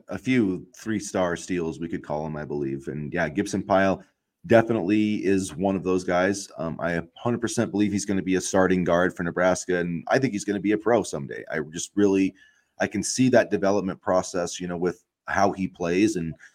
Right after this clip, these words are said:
um, yeah, he's gonna be a fan, he's gonna be a fan favorite for sure. And, you know, one thing too, you talk about, like, the quarterback position and how it's gonna be different.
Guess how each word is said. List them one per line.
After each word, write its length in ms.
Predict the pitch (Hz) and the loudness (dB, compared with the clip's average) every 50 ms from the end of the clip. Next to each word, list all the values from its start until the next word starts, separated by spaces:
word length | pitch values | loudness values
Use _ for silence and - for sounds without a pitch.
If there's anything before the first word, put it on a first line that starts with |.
| _ _ _ _ - | _ _ _ _ -6
um, 200 | - 80 80 78 | -4 -4 -2 0
yeah, 160 | 85 90 82 | 2 2 2
he's 200 | 80 117 165 - | 2 2 2 6
gonna 140 | - 160 151 | 6 6 6
be 120 | 127 123 | 8 6
a 60 | 117 - | 6 6
fan, 340 | - 107 98 92 90 90 - | 4 2 2 2 0 0 0
he's 180 | 98 117 113 | 0 0 0
gonna 140 | - 107 98 | 0 0 0
be 120 | 87 85 82 | 0 0 -2
a 40 | |
fan 280 | 71 - 82 76 71 69 | -2 -2 -6 -6 -6 -6
favorite 380 | - 76 67 65 - 53 50 _ | -6 -6 -6 -6 -6 -10 -14 _
for 160 | _ - 76 71 | _ -10 -10 -8
sure. 300 | - - 62 58 - _ _ - - - - _ _ - | -6 -6 -8 -8 -10 _ _ -20 -20 -20 -20 _ _ -2
And, 260 | 104 107 95 - - | -2 -2 -2 0 2
you 80 | 123 | 4
know, 80 | 123 113 | 4 4
one 220 | 104 131 160 165 | 4 4 2 2
thing 360 | - 135 123 117 113 110 104 - | 4 4 4 4 4 2 -2 -4
too, 380 | - - 147 143 120 104 98 87 | -2 4 4 6 6 6 4 2
you 100 | - 101 | 0 0
talk 240 | 95 113 101 101 - | 6 6 6 6 6
about, 220 | 110 98 92 82 - | 4 0 0 0 0
like, 160 | 90 87 - | -4 -6 -6
the 80 | - | -8
quarterback 540 | - - - 117 113 113 110 104 101 101 101 - | -4 2 4 6 6 6 6 6 4 4 2 -2
position 320 | 101 107 110 - - 101 | -2 0 0 0 0 0
and 100 | 98 92 | 0 0
how 120 | 107 107 | 2 0
it's 100 | 107 110 | 0 0
gonna 160 | - 110 104 92 | -2 -6 -6 -4
be 140 | 95 90 | -4 -2
different. 460 | 78 - 123 120 120 - 95 95 - | 2 4 2 2 2 0 -4 -4 -4